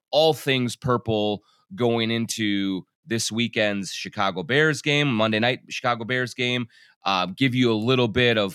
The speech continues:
fodder to chew on besides the turkey, besides the mashed potatoes and stuffing and everything else that hopefully you guys are gonna be having, uh, this week and tomorrow, uh, with Thanksgiving. And so we will get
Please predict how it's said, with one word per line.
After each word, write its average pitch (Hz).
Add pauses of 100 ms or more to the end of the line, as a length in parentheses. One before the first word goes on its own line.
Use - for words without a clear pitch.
(100)
fodder 123
to 104 (280)
chew 147
on 139
besides 113
the 110
turkey, 117
besides 104
the 104
mashed 107
potatoes 104
and 90
stuffing 101
and 95
everything 95
else 92 (380)
that 98
hopefully 104
you 98
guys 95
are 90
gonna 90
be 92
having, 90 (400)
uh, 90
this 101
week 98
and 92
tomorrow, 92 (140)
uh, 85
with 101
Thanksgiving. 95
And 104
so 107 (260)
we 143
will 165
get 147